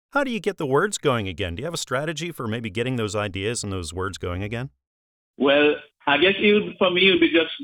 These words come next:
Speaker 2: going back to the source, you know, just going back to how things were
Speaker 1: Mm.
Speaker 2: before the writing dried up. What I've tend to find with myself is writing is a very emotional experience. And so if there's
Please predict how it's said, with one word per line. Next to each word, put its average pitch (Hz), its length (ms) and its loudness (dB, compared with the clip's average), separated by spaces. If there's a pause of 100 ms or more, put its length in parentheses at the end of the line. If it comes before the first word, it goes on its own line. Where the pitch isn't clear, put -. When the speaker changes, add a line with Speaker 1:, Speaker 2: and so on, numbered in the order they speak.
Speaker 2:
going 156 340 4
back 143 180 4 (140)
to 147 60 2
the 131 200 4
source, 123 400 2
you 123 80 -4
know, 120 140 2
just 120 260 0
going 123 240 2
back 123 180 2 (100)
to 123 180 2 (120)
how 185 300 2
things 180 280 2
were 135 520 4 (280)
Speaker 1:
Mm. 87 100 -8
Speaker 2:
before 135 840 2 (100)
the 135 120 4
writing 127 600 2 (140)
dried 120 320 4
up. 98 160 -4 (380)
What 143 160 0
I've 160 180 0
tend 160 180 2
to 143 160 0
find 139 220 2
with 127 140 0
myself 127 560 2
is 117 240 4 (120)
writing 143 380 2
is 147 100 4
a 143 120 4
very 135 360 2
emotional 127 680 2
experience. 113 880 0
And 117 220 -2
so 117 140 0
if 127 200 -2
there's 131 300 2